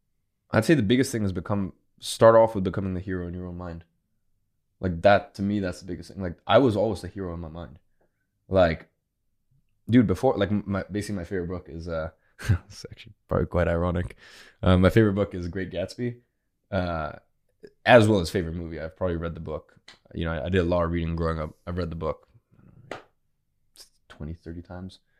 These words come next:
Uh, watched the movie maybe fifteen times. Um, and dude, I, you know, I read that book when I,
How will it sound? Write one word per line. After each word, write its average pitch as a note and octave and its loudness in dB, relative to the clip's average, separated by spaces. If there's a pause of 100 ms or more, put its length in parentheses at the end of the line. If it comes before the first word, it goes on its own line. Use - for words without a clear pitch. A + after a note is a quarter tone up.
(320)
Uh, D#2+ -6
watched E2 -8
the E2+ -14
movie D#2+ -10
maybe D2 -14 (200)
fifteen - -12
times. F#2 -12 (460)
Um, E2 -4 (920)
and F#2+ 2 (100)
dude, G#2+ 0
I, F2 0 (800)
you G2 0
know, F#2 0
I D#2 -2
read G2 -2
that F2+ -2
book G2+ -8
when D#2 -12
I, E2 -8